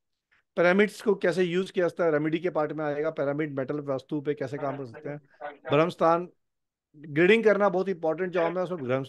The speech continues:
भ्रम स्थान फाइंड आउट करना ही अपने आप में इंपॉर्टेंट काम है। भ्रम स्थान का नौ by नौ का ग्रिड नहीं, एक पॉइंट जो सेंटर है of the house है या भवन है। Geopathic stress one of the important stress में आ जाता है, इसकी, इसको कैसे फाइंड आउट करना है, इसको कैसे रिमूव करना है।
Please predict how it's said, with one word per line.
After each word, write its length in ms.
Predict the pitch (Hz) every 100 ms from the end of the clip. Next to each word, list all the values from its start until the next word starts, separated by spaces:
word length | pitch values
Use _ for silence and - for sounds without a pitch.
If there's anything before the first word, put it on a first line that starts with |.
| -
भ्रम 160 | 127
स्थान 240 | 135 180 170
फाइंड 320 | - 143 147
आउट 120 | 165
करना 260 | 165 143 151
ही 80 | 170
अपने 220 | 156 147
आप 100 | 135
में 100 | 139
इंपॉर्टेंट 480 | 123 131 123 123 123
काम 240 | 120 120
है। 80 | 147 _ _ _ _ _ _ _ _ 127
भ्रम 200 | 151 170
स्थान 380 | - 170 180
का 240 | 185 - 180
नौ 280 | 165 147 165
by 140 | 190
नौ 160 | 180 170
का 120 | 180
ग्रिड 320 | 156 151 165
नहीं, 260 | 160 156 214
एक 200 | 175 156 -
पॉइंट 320 | 170 190 196 _
जो 200 | 135 160
सेंटर 460 | 175 156 147 180 160
है 60 | 139
of 160 | 131 117
the 160 | 123
house 260 | 127 127 -
है 140 | 147 - _ -
या 100 | 143
भवन 320 | 127 123 127
है। 100 | 127 - _ _ _ _ _ _ _ -
Geopathic 480 | 131 165 175 190 202 -
stress 400 | - 190 190 - _ _ -
one 180 | 139 160
of 100 | 175
the 200 | 165 185
important 520 | 160 156 156 180 170
stress 260 | - 160 175
में 100 | 156
आ 80 |
जाता 220 | 147 139 156
है, 200 | 160 147
इसकी, 240 | - 165 151
इसको 260 | - 151 160
कैसे 260 | 151 139 165
फाइंड 260 | 151 143
आउट 120 | 147
करना 200 | 147 139
है, 60 | 143
इसको 120 | 139
कैसे 260 | 139 127 151
रिमूव 220 | 131 139
करना 300 | 139 131
है। 80 | 127